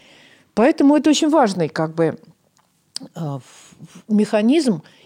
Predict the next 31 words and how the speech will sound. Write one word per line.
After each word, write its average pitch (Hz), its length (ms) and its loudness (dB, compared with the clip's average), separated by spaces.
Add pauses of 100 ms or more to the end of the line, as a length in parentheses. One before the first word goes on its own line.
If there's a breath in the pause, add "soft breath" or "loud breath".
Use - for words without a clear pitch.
и 220 60 0
единственный, 202 880 0
который 202 460 0
доступен, 196 680 -2 (320 loud breath)
э, 165 160 -4
человеку 208 380 0
обычному, 175 580 -2
среднеарифметическому. 160 1080 -4
Это 170 140 -8
пойти 208 440 2 (240 loud breath)
и - 80 -2
проголосовать 208 720 0
за, 214 300 0 (480 loud breath)
э, 165 180 -2
партию, 233 380 0
которая 196 420 0
кажется 185 460 -6
более 165 320 -2
приличной, 185 560 -2
за 160 120 -4
депутата, 190 560 -2
который 190 560 0 (360 loud breath)
внушает 208 500 2
доверие 196 440 2
и - 20 0
так 196 200 -2
далее. 143 380 -4
Смотрите, 208 480 -2
мы 320 140 4
с - 80 -4
вами 165 420 0